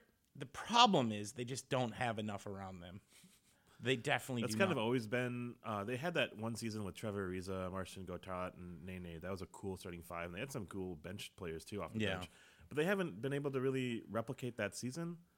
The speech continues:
Speaker 1: Mm-hmm.
Speaker 2: And, yeah, they're obviously, you know, they've just been staying pat and stagnating, and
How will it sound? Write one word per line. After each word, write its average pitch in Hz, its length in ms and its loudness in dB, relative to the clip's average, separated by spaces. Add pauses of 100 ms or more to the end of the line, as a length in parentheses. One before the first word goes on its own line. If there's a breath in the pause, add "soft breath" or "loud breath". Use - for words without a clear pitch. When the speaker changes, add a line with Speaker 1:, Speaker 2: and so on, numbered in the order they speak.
(120)
Speaker 1:
Mm-hmm. 110 260 -6
Speaker 2:
And, 104 360 -2
yeah, 127 240 2
they're 139 180 -2 (220)
obviously, 131 400 0 (160)
you 92 120 -6
know, 107 200 -6 (1800 soft breath)
they've 110 120 -4
just 147 160 -8
been 135 120 -2
staying 123 360 -2
pat 110 400 0
and - 100 -14
stagnating, 90 680 -2
and 80 160 -10